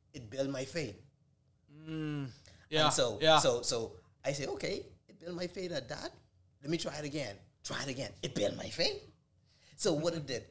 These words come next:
Speaker 1: it built strength in me.
Speaker 2: Yeah.
Speaker 1: And so I found that, listen, I could do this because I'm applying the word. I'm sending the word ahead of me.
Speaker 2: Mm-hmm.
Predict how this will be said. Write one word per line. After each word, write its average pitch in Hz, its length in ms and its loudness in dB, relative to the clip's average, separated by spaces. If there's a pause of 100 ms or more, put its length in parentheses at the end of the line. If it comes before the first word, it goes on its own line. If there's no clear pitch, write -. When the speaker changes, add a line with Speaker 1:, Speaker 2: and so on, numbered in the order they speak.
(120)
Speaker 1:
it 127 120 -12 (260)
built 156 260 0
strength - 420 -4 (100)
in 151 160 -16
me. 151 120 -16 (200)
Speaker 2:
Yeah. 147 220 -2 (180)
Speaker 1:
And 135 160 -2
so 117 120 0
I 139 160 -4
found 165 380 -6
that, 120 180 -6
listen, 127 200 -14 (100)
I 147 100 -8
could 120 180 -10
do 113 140 -14
this - 300 -20 (640)
because 127 240 -8
I'm 127 260 -6
applying 147 540 -6
the 123 100 -4
word. 110 500 -10 (280)
I'm 127 120 -6
sending 156 360 -2
the 135 80 -2
word 123 420 -8
ahead 156 460 -4
of 147 120 0
me. 117 200 -8 (200)
Speaker 2:
Mm-hmm. 156 180 -18